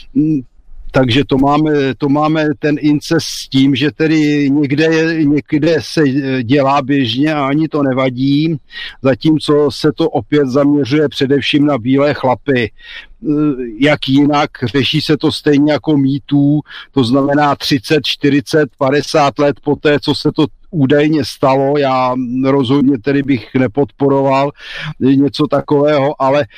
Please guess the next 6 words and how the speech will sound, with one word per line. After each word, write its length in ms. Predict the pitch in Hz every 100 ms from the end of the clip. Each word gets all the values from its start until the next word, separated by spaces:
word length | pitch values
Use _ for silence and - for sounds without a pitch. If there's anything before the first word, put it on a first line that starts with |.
| - - 113
každopádně, 800 | 143 127 143 147 131 135 147 127
proč 240 | 143 -
s 60 | -
tím 160 | 147
nevylezli 580 | 143 135 139 143 131 151
dřív? 420 | 117 127 135 135